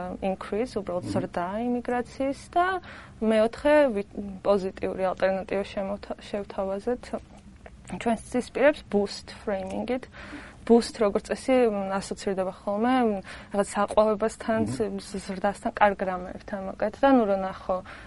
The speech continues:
Speaker 1: ესეთი ლექსიკონებიც არსებობს, აფექტური ნორმების
Speaker 2: მმ.
Speaker 1: ლექსიკონი, რომელიც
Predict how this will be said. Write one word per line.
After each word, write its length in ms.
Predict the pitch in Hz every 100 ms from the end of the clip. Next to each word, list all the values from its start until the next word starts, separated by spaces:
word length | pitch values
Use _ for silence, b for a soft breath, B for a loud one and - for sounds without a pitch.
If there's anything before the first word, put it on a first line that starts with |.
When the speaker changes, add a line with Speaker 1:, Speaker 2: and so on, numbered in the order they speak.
| B
Speaker 1:
ესეთი 420 | 202 190 180 190 185
ლექსიკონებიც 640 | 185 - - 185 180 180
არსებობს, 560 | 180 180 196 202 254 -
აფექტური 640 | 196 - 190 - 180 180
ნორმების 560 | 185 180 185 180 185 -
Speaker 2:
მმ. 80 | 190
Speaker 1:
ლექსიკონი, 480 | 185 - - 214 254
რომელიც 420 | 220 190 196 233